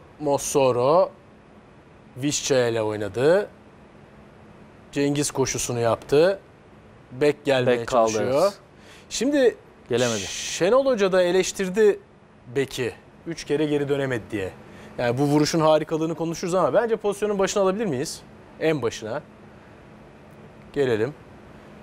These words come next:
Speaker 1: Ya burada Cengiz'le bek arasındaki mesafeyi merak ettim ben.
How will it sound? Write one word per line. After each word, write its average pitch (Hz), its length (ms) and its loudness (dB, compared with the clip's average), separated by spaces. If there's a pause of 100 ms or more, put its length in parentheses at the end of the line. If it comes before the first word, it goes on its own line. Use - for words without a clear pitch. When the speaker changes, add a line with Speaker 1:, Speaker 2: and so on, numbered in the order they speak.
(240)
Speaker 1:
Ya 107 220 -2
burada 220 420 2
Cengiz'le 180 440 0
bek 190 160 2
arasındaki 175 360 -2
mesafeyi 165 440 0
merak 156 320 2
ettim 107 240 -14
ben. 92 120 -12